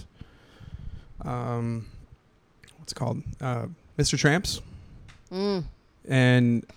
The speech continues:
Speaker 1: uh, I saw you on stage and I was like, "I like that you're so fucking feisty up there. Like, you're just yelling at people." And it, I
Speaker 2: I
Speaker 1: was
Speaker 2: mean,
Speaker 1: like,
Speaker 2: like, why
Speaker 1: "Yes."
Speaker 2: don't, why, and see, and that, let's address that right off the bat. You know, like, feisty. Feisty is what I'm taking as.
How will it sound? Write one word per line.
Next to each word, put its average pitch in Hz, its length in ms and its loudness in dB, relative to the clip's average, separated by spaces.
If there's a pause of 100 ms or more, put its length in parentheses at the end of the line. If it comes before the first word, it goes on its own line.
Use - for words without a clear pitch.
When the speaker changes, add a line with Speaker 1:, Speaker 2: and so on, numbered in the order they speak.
(160)
Speaker 1:
uh, 113 500 4 (1800)
I 127 200 8
saw 165 160 6
you 160 80 8
on 143 60 6
stage 147 180 6
and 131 80 4
I 131 40 6
was 127 100 2
like, 123 160 2
"I 131 80 0
like 127 360 4
that 135 220 2
you're 131 200 2
so 120 400 4
fucking 120 460 -2
feisty 113 600 -2
up 110 100 -2
there. 117 180 4
Like, 113 160 0
you're 120 120 2
just - 200 0
yelling 113 360 2
at 110 100 -4
people." 113 240 0
And 110 100 2
it, 87 60 -4 (180)
I 117 80 2
Speaker 2:
I 117 40 6
Speaker 1:
was 302 100 6
Speaker 2:
mean, 381 140 4
Speaker 1:
like, 339 160 2
Speaker 2:
like, 311 80 4
why 349 140 4
Speaker 1:
"Yes." 440 400 0 (180)
Speaker 2:
don't, 196 100 -2
why, 208 220 -2
and 220 120 -2
see, 247 280 -4
and 233 100 -4
that, 247 160 -6
let's 302 220 -6
address 165 380 -2
that 151 260 -2
right 160 180 -4
off 160 260 -6
the - 60 -10
bat. 180 480 -2 (400)
You - 80 0
know, 233 120 6
like, 220 220 -2
feisty. 165 640 -2
Feisty 196 520 -2
is 156 160 -8
what 160 100 2
I'm 160 140 -2
taking 160 340 -2
as. 151 480 -6